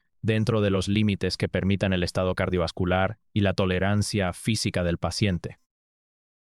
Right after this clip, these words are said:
Al principio se debe caminar durante poco tiempo y a un ritmo que permita conversar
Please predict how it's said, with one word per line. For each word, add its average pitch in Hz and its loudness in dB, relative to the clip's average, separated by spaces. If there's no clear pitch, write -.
Al 113 -2
principio 113 2
se 120 2
debe 131 2
caminar 135 2
durante 98 2
poco 110 2
tiempo 113 2
y 110 2
a 107 4
un 110 2
ritmo 120 2
que 104 -2
permita 95 0
conversar 90 0